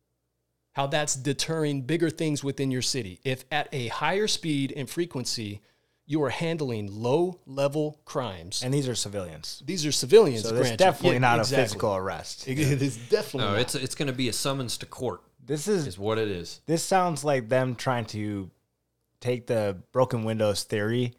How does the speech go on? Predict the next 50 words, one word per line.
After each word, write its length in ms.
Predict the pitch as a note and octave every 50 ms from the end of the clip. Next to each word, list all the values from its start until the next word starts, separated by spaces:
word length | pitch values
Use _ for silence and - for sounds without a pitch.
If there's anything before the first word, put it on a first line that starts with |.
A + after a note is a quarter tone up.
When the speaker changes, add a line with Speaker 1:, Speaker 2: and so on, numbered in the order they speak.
| _ _ _ _ _ _ -
Speaker 2:
and 160 | A#2+ G#2+ F#2+
try 220 | - - A#2 A2+
to, 100 | A2 G#2
like, 220 | G2+ G2 F#2+ F2+ -
flip 240 | - - B2+ -
it 80 | A2+ G2+
upside 340 | F#2 D#2 - - F#2+ F2 E2+
down, 320 | F2 E2+ D#2 C#2 A#2 F#2+ - _
okay? 240 | - A2 A2 G#2+ G#2+
Speaker 1:
Oh 220 | C3+ C#3 C#3 C3+
my 200 | B2 G#2+ F2+ F2+
Speaker 3:
Uh, 40 | F2+
Speaker 1:
gosh. 220 | F#2+ G2 F#2+ F#2
Speaker 2:
That's, 240 | - C#3+ D#3 - G2
Speaker 1:
Yeah, 220 | F2+ F2 - -
Speaker 2:
you 100 | C#3+ D#3 D#3+
know, 120 | - -
Speaker 1:
right? 80 | G3+ D3+
Speaker 2:
when 140 | E3 F#3 G3
you're 120 | F#3 F3
reading 220 | D#3 D3+ D#3+ D#3 D3
that 200 | C#3 C3+ B2+ -
to 100 | - B2+
me, 120 | C3 C3
that's 260 | B2+ C3 C#3 C3+ -
what 120 | D3 C#3+ C3
it 80 | A#2+
sounds 400 | - - - A2 G#2 G#2 F#2+ F2
like. 160 | F#2 F2+ F2+ D#2+
The 80 | -
Speaker 3:
Yep. 60 | -
Speaker 2:
broken, 320 | A#2 D3 D3+ D3 D3 D3 A#2
for 120 | - - D#3
those 240 | D#3+ E3 E3+ D3+
of 60 | D#3 D3+
you 60 | C#3+
who 40 | B2+
don't 180 | C3 B2+ A#2+
know, 120 | A#2 A2+ A2
the 60 | G#2
broken 320 | F#2 A2 A2 G#2+ A2 G#2+ G#2
windows 300 | G#2 G2+ G2 F#2+ F2+ -
theory 200 | - G2+ F#2+ F#2+
is 100 | F#2+ -
kinda 200 | - - A#2+ A2+
like 240 | G#2+ G2+ G2 F2+ - -
address 340 | - G2+ F2+ B2 C3 B2 -
the 120 | - A#2
littler 380 | A2+ A2+ A2+ A2+ A2 G#2+ G#2+ G2+
things 580 | G2+ - A2+ G#2+ G#2 G#2 G2+ F#2+ - - -